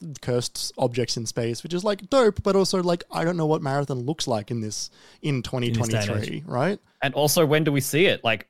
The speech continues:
Speaker 3: maybe that's
Speaker 1: Exactly.
Speaker 3: twenty-five even, or, like, late
Speaker 1: Totally.
Speaker 3: twenty-four. Like,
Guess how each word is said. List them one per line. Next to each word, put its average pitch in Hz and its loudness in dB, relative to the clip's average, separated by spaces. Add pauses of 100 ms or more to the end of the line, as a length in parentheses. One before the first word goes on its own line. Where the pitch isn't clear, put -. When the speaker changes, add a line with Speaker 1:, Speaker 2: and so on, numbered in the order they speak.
Speaker 3:
maybe 110 0
that's 139 2
Speaker 1:
Exactly. 117 -2
Speaker 3:
twenty-five 143 2
even, 98 -6
or, 117 0
like, 110 0
late 107 -2
Speaker 1:
Totally. 110 -2
Speaker 3:
twenty-four. 127 2
Like, 104 -2